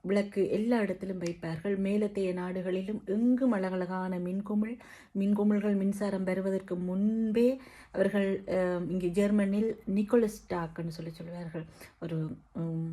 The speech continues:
தீப்பந்தம் மாதிரி அழகழகாக எடுத்துக்கொண்டு சென்று அதனை நினைவு கூறுவார்கள். ஏனென்றால் இந்த கார்த்திகை மாதம் முழுவதுமே வீதி வீதியாக வெளிச்சம் கொண்டு திரிந்திருக்கின்றார்கள்.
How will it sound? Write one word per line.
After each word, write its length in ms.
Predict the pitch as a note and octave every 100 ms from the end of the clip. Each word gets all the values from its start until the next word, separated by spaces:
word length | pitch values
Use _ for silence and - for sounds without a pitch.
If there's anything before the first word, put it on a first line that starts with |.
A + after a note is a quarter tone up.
| E3 - _ _ - -
தீப்பந்தம் 560 | A#3 A3 G3+ F#3+ F3+
மாதிரி 280 | F3 F3+ F#3+
அழகழகாக 640 | F3+ F3 E3+ E3+ E3+ E3
எடுத்துக்கொண்டு 720 | E3 D#3+ D#3+ E3 D#3+ D#3+ E3+ F3 - - _
சென்று 360 | - E3+ F3
அதனை 300 | E3+ E3+ E3+
நினைவு 340 | F3 G3+ G3+ F3
கூறுவார்கள். 560 | F3 D#3 F2 - D#3+ - - _
ஏனென்றால் 420 | G#3 G3+ G3+ A#3
இந்த 180 | A3 F#3+
கார்த்திகை 460 | G#3 A3 A3 A3 G3+
மாதம் 340 | F#3+ G3 F#3+
முழுவதுமே 560 | G3+ A#3 A3+ A3+ A#3 D4 - - - _
வீதி 280 | A3+ A#3+ A#3
வீதியாக 460 | A3+ G#3+ G#3 G3
வெளிச்சம் 400 | G3+ F#3+ F#3+ F#3
கொண்டு 200 | F3 E3+
திரிந்திருக்கின்றார்கள். 1000 | E3 E3+ F3 F3+ F3+ G3 G3+ G3+ G3 A#3+